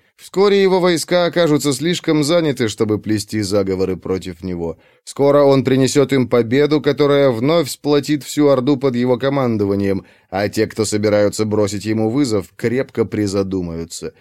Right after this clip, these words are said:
Сегодня они перемахнут через стены Прага и одержат полную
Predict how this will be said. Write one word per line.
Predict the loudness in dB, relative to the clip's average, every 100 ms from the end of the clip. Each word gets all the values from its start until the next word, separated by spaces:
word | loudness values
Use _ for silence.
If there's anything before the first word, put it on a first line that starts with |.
| _ _ _
Сегодня | -2 2 2 2 2 2
они | 4 2
перемахнут | 2 2 2 2 2 0 0
через | -2 0 0 -2
стены | -4 -2 2 2 0
Прага | 0 2 2 2 4 4 4
и | 4
одержат | 4 4 4 2 2 2 0 -4 _
полную | 0 4 4 4 2 2 2 0